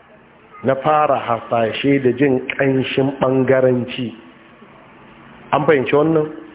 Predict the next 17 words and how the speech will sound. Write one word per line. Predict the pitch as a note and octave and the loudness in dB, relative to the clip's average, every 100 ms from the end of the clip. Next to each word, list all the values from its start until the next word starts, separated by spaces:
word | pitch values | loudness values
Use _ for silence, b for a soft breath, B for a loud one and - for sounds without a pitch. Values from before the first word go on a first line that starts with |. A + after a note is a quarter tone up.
| - - | -18 -2
Wannan | C3 F#3 G3 - | 2 4 2 2
abin | C3+ C3 D#3 C3 | 2 2 0 2
da | |
yake | B2+ C3 C3 | 0 0 -2
yi, | A#2+ A2 F#2 - | -2 -2 -4 -4
da | G#2+ B2+ | -2 0
abin | C3 F#3 E3 | 2 2 2
da | C3+ | 2
yake | C#3+ C#3+ B2+ - | 0 0 -2 0
faɗin | C3+ A2 G#2+ | -2 -2 0
ba | B2 B2 | 0 2
nashi | C#3 C3 | 0 0
bane | A#2 A#2+ G#2 | 0 0 0
sa | A#2 | 0
shi | G2+ G2+ | 0 -2
aka | G2 | -4
yi. | F2 | -8